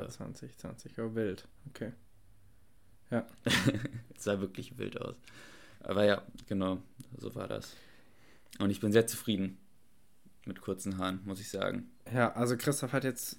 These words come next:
Speaker 2: so, ah, wie kann man diese Frisur beschreiben?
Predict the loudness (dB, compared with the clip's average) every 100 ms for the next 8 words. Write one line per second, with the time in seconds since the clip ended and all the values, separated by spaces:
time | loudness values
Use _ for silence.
0 | -10 -2 2 4 2 -2 -6 -6 -2 -2
1 | -2 -4 -2 -2 0 0 0 -2 -2 0
2 | 0 0 0 -4